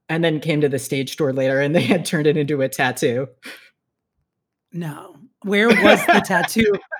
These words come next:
Speaker 2: Where was the tattoo located?
Speaker 1: On her chest.
Speaker 2: Oh, male or female?
Speaker 1: It was a girl, and she was so nice and so sweet. I hope she's listening, and I hope you don't regret that too much.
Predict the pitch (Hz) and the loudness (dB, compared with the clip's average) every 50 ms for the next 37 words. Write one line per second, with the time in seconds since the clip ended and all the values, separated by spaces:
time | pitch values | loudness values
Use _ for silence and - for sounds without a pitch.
0 | - _ 226 240 269 294 294 311 285 208 - 247 240 226 226 - 233 214 190 175 | -6 _ 2 4 4 4 4 2 0 0 2 2 0 0 0 0 0 0 2 2
1 | 196 214 226 226 - 214 151 - - - - - - - - - 202 202 190 - | 0 0 -2 -4 -6 -8 -8 -8 -8 -10 -14 -20 -20 -20 -18 -16 -16 -16 -14 -16
2 | 180 175 _ - 170 143 131 135 143 139 - - - _ _ _ _ _ _ _ | -16 -16 _ -12 -10 -10 -8 -10 -12 -14 -18 -20 -20 _ _ _ _ _ _ _
3 | - - - - _ _ _ - - 170 165 160 - - _ _ _ _ _ - | -20 -20 -20 -20 _ _ _ -20 -20 -20 -20 -20 -20 -20 _ _ _ _ _ -12
4 | 185 185 208 233 233 262 269 254 226 - - - - - 214 202 185 170 160 - | -8 -4 -2 0 2 2 2 2 2 0 -4 -8 -6 -4 -4 -4 -4 -6 -8 -12
5 | - - - - - _ _ _ _ 440 453 466 - - 220 - - 175 160 160 | -14 -16 -18 -18 -20 _ _ _ _ -10 -10 -8 -8 -10 -10 -8 -6 -4 -4 -4
6 | 156 156 - - 208 214 214 - - 262 240 220 226 185 - - - - - 185 | -4 -4 -4 -2 -2 -2 -2 -2 -4 -2 -2 -2 -2 -2 -4 -6 -10 -12 -14 -18
7 | - - - - 214 190 175 165 160 156 156 160 - - 180 170 165 - 190 175 | -20 -14 -10 -6 -4 -4 -4 -4 -4 -6 -6 -8 -8 -10 -10 -10 -8 -8 -8 -8
8 | 160 - - 156 143 139 - - 175 185 190 180 185 - 214 196 208 185 165 - | -8 -6 -4 -2 -2 -2 -4 -4 -4 -4 -4 -4 -6 -8 -8 -6 -4 -4 -6 -6
9 | - 165 156 151 156 151 - - - _ _ _ _ _ - - 185 185 180 196 | -6 -8 -6 -6 -8 -8 -10 -14 -18 _ _ _ _ _ -10 -4 -2 0 0 2
10 | 196 196 196 208 208 170 214 175 165 202 190 180 190 170 - - 180 170 165 - | 0 0 0 0 2 4 4 4 4 4 2 2 2 0 0 0 0 -2 -2 -4
11 | - _ _ - - - 175 156 143 131 143 - - - - - | -10 _ _ -8 -4 -2 -2 0 0 -2 -2 -4 -6 -8 -10 -12